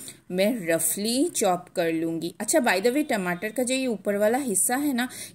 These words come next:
ये हमेशा निकाल दीजिएगा, मैं तो निकाल देती हूँ। तो निकालने के बाद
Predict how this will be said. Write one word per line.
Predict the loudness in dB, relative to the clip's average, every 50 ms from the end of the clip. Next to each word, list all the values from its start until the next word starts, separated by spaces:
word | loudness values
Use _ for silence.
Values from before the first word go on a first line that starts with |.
| 0
ये | 0 2
हमेशा | 2 2 2 2 2 0 2 2 2 2 2
निकाल | 2 0 -2 0 2 2 2 2 2
दीजिएगा, | 0 -2 -2 -2 -2 -2 -4 -6 -2
मैं | 0 0 2 2 2
तो | 4 4
निकाल | 4 4 2 0 0 0 2 4 2 2
देती | 0 -2 -6 -6 -6 -4 -4
हूँ। | -4 -4 -6 -8 -10 -14 -20 _ -20 -20 _ _ _ _ -20 _ -20 -10 -4
तो | -2
निकालने | -2 0 0 2 0 0 2 0 -2 -2
के | 0 -2
बाद | -2 -2 -2 -4 -4